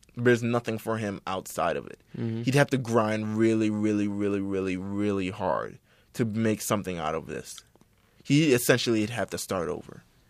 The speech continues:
Speaker 2: Yeah.
Speaker 1: But he'd have the Good Music name. Like, people would know the Sci-Hi the Prince name.
Speaker 2: Mm-hmm.
Speaker 1: Honestly, he stole the show on, you know, he arguably stole the show on a few verses, So Appalled. Um, there was this other song that he was on, a Good Friday song. But, like,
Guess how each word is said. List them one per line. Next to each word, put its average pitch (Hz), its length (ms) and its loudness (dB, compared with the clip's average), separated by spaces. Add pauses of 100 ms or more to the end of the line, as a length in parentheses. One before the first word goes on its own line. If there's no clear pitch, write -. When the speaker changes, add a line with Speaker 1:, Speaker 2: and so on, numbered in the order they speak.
Speaker 2:
Yeah. 156 320 4
Speaker 1:
But 135 100 8
he'd 147 240 6
have 139 220 10
the 120 80 2
Good 120 180 2
Music 104 320 -2
name. 107 260 -2
Like, 90 120 -4
people 123 240 -2
would 113 80 0
know 101 220 -2
the 85 120 -8
Sci-Hi 92 500 -2
the - 80 -8
Prince - 300 -12
name. 76 360 -10 (180)
Speaker 2:
Mm-hmm. 117 180 -6
Speaker 1:
Honestly, 110 380 0
he 110 120 -4
stole 117 380 4
the 110 140 -2
show 107 380 4
on, 92 260 -4
you 101 100 -2
know, 87 260 -4
he 123 140 0
arguably 131 560 6
stole 113 260 0
the 104 80 0
show 101 260 2
on 95 120 -2
a - 20 -8
few 104 220 -2
verses, 95 480 -4
So 98 300 2
Appalled. 87 580 0 (460)
Um, 82 460 0
there 95 120 0
was 95 100 -4
this 104 200 -8
other 92 240 -2
song 85 540 -4
that 92 160 -6
he 101 80 -6
was 92 140 -2
on, 82 200 -4
a 85 60 -6
Good 85 200 -8
Friday 80 420 -2
song. 78 360 -6
But, 67 140 -8
like, 78 280 -6